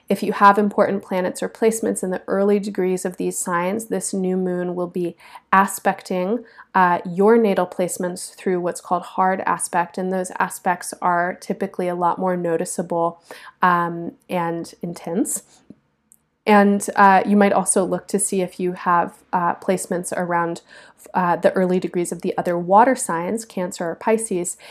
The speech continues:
and this new moon then is giving a, a kind of lending aspect to those natal placements. This is an important new moon. It is opposite to the planet Uranus in, uh, Taurus, at four degrees Taurus.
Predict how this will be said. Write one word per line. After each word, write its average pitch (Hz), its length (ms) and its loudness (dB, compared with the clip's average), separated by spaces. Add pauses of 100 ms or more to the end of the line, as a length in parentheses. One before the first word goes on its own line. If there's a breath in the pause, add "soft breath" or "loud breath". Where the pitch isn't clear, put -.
(240 loud breath)
and 196 160 4
this 185 180 -2
new 190 140 0
moon 180 280 -2
then 170 180 -2
is 175 180 -6
giving 180 300 -4
a, 160 260 -4
a 175 60 -2
kind 175 260 -4
of 165 80 -8
lending 180 560 -2
aspect - 580 -6
to - 60 -4
those 175 260 0
natal 185 220 -4
placements. - 680 -8 (500 loud breath)
This 220 120 2
is 262 120 4
an 294 80 8
important 269 520 4
new 254 160 4
moon. 196 480 4
It 196 200 0
is 190 320 0 (100)
opposite 214 520 4
to 202 100 -8
the 202 80 0
planet 185 400 -2
Uranus 180 680 -2 (120)
in, 180 500 0 (100)
uh, 170 320 0
Taurus, 196 480 6
at - 140 -6
four 190 160 -2
degrees 180 340 -4
Taurus. 190 580 2